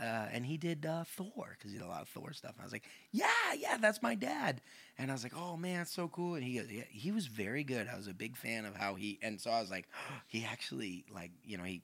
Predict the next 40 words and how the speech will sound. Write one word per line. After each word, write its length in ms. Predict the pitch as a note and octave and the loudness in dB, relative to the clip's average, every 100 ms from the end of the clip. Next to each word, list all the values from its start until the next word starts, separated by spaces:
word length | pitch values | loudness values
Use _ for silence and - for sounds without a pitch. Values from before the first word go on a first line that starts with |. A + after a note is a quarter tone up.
| - | -10
he 100 | G2 | -8
gave 280 | A#2 A#2 G#2 | 2 4 4
my 140 | G#2 | 4
dad 220 | G#2+ G#2 | 6 4
a 40 | F#2+ | 4
specific 560 | - A#2 A2+ G2+ - | -2 -2 0 -2 -8
comment, 380 | - F2 D#2+ C#2 - | -8 -8 -8 -12 -10
so, 320 | - E2 D#2+ - - - - | -6 -6 -6 -10 -20 -10 0
or 140 | F#2 | 0
a 40 | |
compliment. 500 | - A2 - D2 C2+ - | 2 -2 -2 -8 -12 -8
So 380 | - G#2+ F#2 - _ - - - - | 2 4 4 0 _ -20 -20 -10 4
anyway, 280 | D#3+ C3 F#2+ | 6 6 4
I 100 | F2+ | 4
was 100 | F#2+ | 2
like, 200 | E2+ - - - _ _ | -2 -6 -20 -20 _ _
"Is 160 | G#3 G#3+ | 6 8
it 100 | C#4+ | 10
okay 400 | B3 A#3 G3 F#3+ | 10 8 4 4
if 140 | E3+ | 6
I 80 | D#3+ | 4
take 360 | C#3 E3 D3 - | 4 2 2 2
your, 140 | C#3 - - | -2 0 4
take 180 | D#3+ | 4
a 40 | C#3 | 4
picture 440 | D3 C#3+ - D3 | 2 2 4 4
with 160 | C#3+ C#3 | 4 6
you?" 460 | D3 D3+ D#3 D3+ C#3 | 6 6 4 0 2
You 180 | C#3 | 4
know, 280 | A2+ G2+ G#2+ - - - - | 4 4 0 -4 -18 -12 -4
and 140 | A#2 | 2
he's 160 | D3+ B2+ | 2 6
got 200 | C3 A2+ | 8 8
his, 300 | G#2 F#2+ G2 | 4 2 4
uh, 460 | F#2 F2+ F2 F2+ F#2+ - - F2+ - - | 4 4 2 -2 -6 -16 -18 -16 -12 -6
whoever 340 | F#2+ F2 F2 | -4 -2 -4
it 80 | E2+ | -8
would 140 | D#2+ E2 | -8 -4
be, 160 | F2 | -4
the 220 | E2 E2 | -4 -8